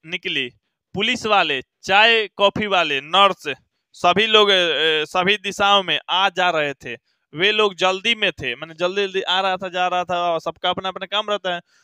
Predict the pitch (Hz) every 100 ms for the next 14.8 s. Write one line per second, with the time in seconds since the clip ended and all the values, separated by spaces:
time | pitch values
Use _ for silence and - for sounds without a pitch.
0 | _ 180 190 190 214 247 - 226 214 220
1 | - - 214 - 247 226 196 156 127 _
2 | _ _ _ _ - 175 208 170 190 202
3 | 202 175 160 143 - 143 190 - 226 -
4 | 214 233 226 226 220 220 220 190 196 190
5 | 156 123 - _ _ 160 190 190 190 185
6 | 202 185 190 190 - 160 - 120 - _
7 | _ _ _ _ _ _ _ _ 147 147
8 | 147 156 170 185 175 175 175 160 165 170
9 | 165 160 160 - 160 165 165 170 202 _
10 | _ 151 151 - 185 - 208 214 185 190
11 | 190 - 170 143 139 - 170 214 _ _
12 | 160 - 170 165 165 190 185 160 156 143
13 | 147 143 139 143 139 135 135 139 139 160
14 | 156 208 185 - 135 - - 120